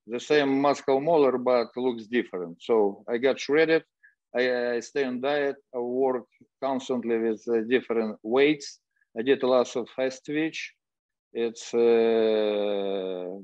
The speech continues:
big training facility in, uh, Miami. It's mostly like a condition for professional athletes. Lots of, uh,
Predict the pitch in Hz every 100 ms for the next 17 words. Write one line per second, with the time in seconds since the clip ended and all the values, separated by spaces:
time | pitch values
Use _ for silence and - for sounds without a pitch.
0 | 101 113 135 135 131 - 135 131 127 131
1 | 123 - 131 123 113 117 117 117 117 117
2 | 123 120 123 135 147 147 123 - 123 123
3 | 135 139 127 127 120 117 127 120 120 -
4 | 151 147 _ _ _ 131 123 120 117 113
5 | - - _ _ _ _ _ 127 123 139
6 | - 127 123 120 117 123 143 - - _
7 | _ _ _ _ _ - 127 143 - 139
8 | - 135 131 127 127 123